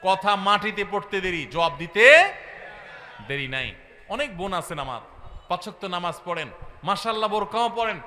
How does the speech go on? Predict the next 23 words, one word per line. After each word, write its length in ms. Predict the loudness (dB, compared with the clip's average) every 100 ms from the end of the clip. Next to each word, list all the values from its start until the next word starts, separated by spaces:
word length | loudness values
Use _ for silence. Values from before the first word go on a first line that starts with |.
| -18 -12
হাত 220 | 2 2 2
মোজা 260 | -2 0 2
পা 160 | 4
মোজা 260 | 2 2 0
মেইনটেইন 420 | 0 -2 -2 -2
করেন, 260 | -2 -2 -4 -12 -14 -2
কোরআন 340 | 4 4 4
তেলাওয়াতও 460 | 2 4 4 4 2
করেন, 320 | 2 2 0 -6 -18 -10
মাশাআল্লাহ, 460 | -8 -4 -4 -4 -6
কোনো 200 | -6 -6
আমলের 360 | -4 -4 -6
কমতি 320 | -6 -10 -8 -8
নাই, 180 | -10 -12 -18 -20
কিন্তু 160 | -16 -14
স্বামীটাকে 540 | -10 -8 -6 -8 -10
মানুষ 380 | -10 -10 -12 -14
মনে 200 | -14 -14 -14
করে 140 | -16 -16
না, 120 | -18 -20 -20 -20 -20 -18 -18 -18 -16 -10
আছে 220 | -8 -6
না 100 | -4
নাই? 240 | -2 -4